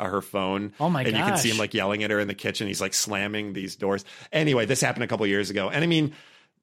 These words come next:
Speaker 1: Johnny Depp's always been kind of a, er, but, like,
Speaker 2: Yeah.
Speaker 1: with Pirates, and that's, Pirates of the Caribbean's done. They're rebooting it. And they're
Speaker 2: Oh,
Speaker 1: getting
Speaker 2: really?
Speaker 1: rid-, yeah, everyone's getting off the Johnny Depp train.
Speaker 2: Yeah,
Speaker 1: And the
Speaker 2: yeah.
Speaker 1: thing was, in the first movie,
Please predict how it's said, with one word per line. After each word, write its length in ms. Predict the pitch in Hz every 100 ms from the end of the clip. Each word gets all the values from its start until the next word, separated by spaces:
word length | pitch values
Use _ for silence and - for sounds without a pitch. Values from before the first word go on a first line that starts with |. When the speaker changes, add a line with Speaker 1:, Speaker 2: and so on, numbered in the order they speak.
| -
Speaker 1:
Johnny 320 | 131 143 127
Depp's 240 | 113 104
always 200 | 110 101
been 140 | 98 92
kind 200 | 98 95
of 60 |
a, 120 | 90 -
er, 220 | 98 - _ 143
but, 240 | 120 120
like, 160 | 117 143
Speaker 2:
Yeah. 200 | 123 117
Speaker 1:
with 140 | 113
Pirates, 320 | 135 131 131
and 160 | 143 123
that's, 280 | 127 123 -
Pirates 320 | - 127 123
of 60 | 113
the 60 |
Caribbean's 460 | 107 104 104 107 92
done. 200 | 101 90
They're 140 | 95
rebooting 480 | 92 95 95 95 87
it. 120 | 85 - _ -
And 80 | 98
they're 100 | 95
Speaker 2:
Oh, 40 |
Speaker 1:
getting 140 | 208 240
Speaker 2:
really? 100 | 202
Speaker 1:
rid-, 80 | 107
yeah, 220 | 104 98 -
everyone's 420 | 117 117 107 101
getting 220 | 113 101 98
off 140 | 92
the 80 | 92
Johnny 280 | 104 95 92
Depp 200 | 98 -
train. 320 | - 147 147 - - -
Speaker 2:
Yeah, 300 | 139 131 123
Speaker 1:
And 140 | 123
the 60 | 120
Speaker 2:
yeah. 200 | 139 123
Speaker 1:
thing 80 | 131
was, 220 | 143 131
in 60 | 123
the 60 | 113
first 320 | 127 120 -
movie, 560 | 120 135 120 107 104